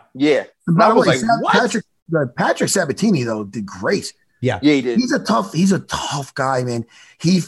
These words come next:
Speaker 2: he's from Daniel Gracie, right? Who's, who's, who's a buddy of mine over in Philadelphia. And he fought, before he got in the U F C, he fought one of my black belts. Uh, I think even Rogan, uh, mentioned it, James Gonzalez. And James got him. It's on James Gonzalez's, uh, Instagram.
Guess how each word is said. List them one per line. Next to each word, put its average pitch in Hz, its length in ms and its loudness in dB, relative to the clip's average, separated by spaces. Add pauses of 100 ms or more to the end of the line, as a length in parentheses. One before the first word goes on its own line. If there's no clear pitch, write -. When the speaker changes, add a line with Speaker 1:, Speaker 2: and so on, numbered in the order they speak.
Speaker 2:
he's 170 160 -4
from 196 200 0
Daniel 190 360 2
Gracie, 143 600 -2 (380)
right? 123 300 -2 (480)
Who's, 127 200 0
who's, 127 220 0
who's 131 260 0
a 131 60 -4
buddy 139 260 0
of 127 80 -2
mine 117 260 -2
over 127 200 -4
in 113 60 -6
Philadelphia. 123 800 -8 (440)
And 131 140 -2
he 202 180 4
fought, 208 360 0
before 143 240 0
he 175 60 0
got 185 80 2
in 175 60 -4
the 151 60 -4
U 160 120 2
F 139 80 -6
C, - 140 -4
he 131 100 -4
fought 165 220 -2
one 160 100 0
of 147 40 -6
my 135 120 0
black 151 280 -2
belts. 113 300 -4
Uh, 113 300 -4 (460)
I 156 80 0
think 190 160 -2
even 156 280 0
Rogan, 135 400 -4
uh, 117 140 -4
mentioned 110 360 -8
it, 104 120 -10 (300)
James 143 340 -2
Gonzalez. 131 600 -2 (260)
And 135 140 0
James 147 280 -2
got 143 220 -2
him. 123 220 -6 (260)
It's 123 140 -10
on 147 160 -2
James 143 340 -8
Gonzalez's, 131 680 -4
uh, 113 180 -6
Instagram. 113 460 -12